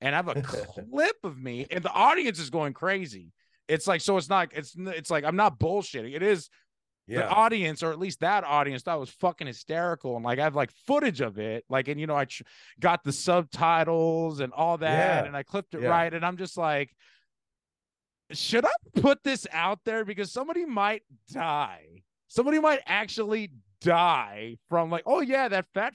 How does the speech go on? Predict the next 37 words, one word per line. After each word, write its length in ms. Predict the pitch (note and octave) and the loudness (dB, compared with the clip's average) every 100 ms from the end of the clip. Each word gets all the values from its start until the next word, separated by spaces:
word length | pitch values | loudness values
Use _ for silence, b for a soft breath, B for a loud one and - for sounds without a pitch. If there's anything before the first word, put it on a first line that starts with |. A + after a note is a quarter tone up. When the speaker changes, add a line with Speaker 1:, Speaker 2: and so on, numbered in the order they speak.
| - | -6
Speaker 1:
fuck 260 | D3+ C#3 - | -4 -4 -6
with 140 | A#2 | -14
tits, 440 | - G3+ A3+ C3+ - | -8 -4 -4 -6 -10
he's, 280 | A3 D4 - | -14 -14 -14
he 200 | D3 D#4 D5 | -12 -12 -14
snorted 540 | - - A#3+ F3+ D3 - | -14 -4 0 0 -2 -6
coke 340 | D3+ C3+ - | -6 -4 -6
and 100 | B2+ | -10
did,'" 180 | C3 A2+ - B | -10 -12 -20 B
it's 140 | - D#3+ | -8 -6
like, 100 | B2+ | -8
it's 140 | - | -10
just 200 | G#2+ - | -10 -14
a 40 | |
joke. 500 | E2+ F#2+ F#2 D#3+ - _ _ _ _ _ _ _ - | -20 -16 -12 -14 -16 _ _ _ _ _ _ _ -14
Speaker 2:
Yeah. 120 | A2+ | -8
Speaker 1:
It's 180 | F#2 D#2 | -8 -10
just 220 | - - | -20 -20
a 60 | D3+ | -18
joke. 600 | C#3 C3+ A#2 A#2+ - - _ | -10 -6 -4 -6 -10 -20 _
It's 180 | C3 - | -14 -12
just 220 | A2+ F#2+ | -12 -4
a 40 | D#3+ | 0
Speaker 2:
Maybe 160 | F#3 | 0
you 60 | A3+ | -2
Speaker 1:
joke. 40 | A3+ | -6
Speaker 2:
could 240 | D#3 B2+ | -10 -6
do 120 | F3 | 0
a 20 | F3+ | 4
little 180 | F#3+ D#3 | 4 2
disclaimer, 500 | G#3+ - D#3+ B2+ A2+ | -4 -4 -4 -2 -2
like, 240 | G#2 G#2 | -4 -4
"Joke 320 | - D3+ D3+ D3 | 4 4 4 0
only, 360 | C#3+ C3 G2 | 0 0 -6
only 320 | - C3 C#3+ | -4 -2 -2
a 60 | C3 | -6
joke." 500 | G#2+ B2+ G2 F2 - | -8 -8 -8 -10 -18